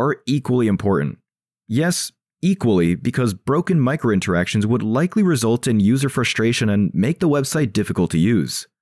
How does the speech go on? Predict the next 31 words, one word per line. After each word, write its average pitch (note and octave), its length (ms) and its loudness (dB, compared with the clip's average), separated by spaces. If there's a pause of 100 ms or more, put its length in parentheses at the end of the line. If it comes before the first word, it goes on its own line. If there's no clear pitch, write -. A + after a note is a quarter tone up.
(560)
Also, D#3 640 0
a C3 80 0
broken D#3+ 420 0
or B2 120 0
not C#3 360 0
thought D3 260 -2
out A#2 120 0
micro A#2 300 0
interaction F#2 500 0
can G#2 180 0
result G#2+ 400 0
in C3 140 0
a C#3+ 120 0
lot A2+ 340 0
of E3 100 -2
confusion A#2+ 560 0
and G#2+ 140 2
doubt F#2 240 0
for - 100 -4
the E2 100 0
user. F#2+ 540 0 (680)
Imagine, A#2+ 640 -2 (160)
you're B2+ 260 -2
editing E3+ 320 0
a B2+ 60 0
document, F#2 540 -2 (220)
you B2+ 140 0
click G3 320 -4
the D#3+ 80 0
save C3+ 340 0
button, F2+ 440 0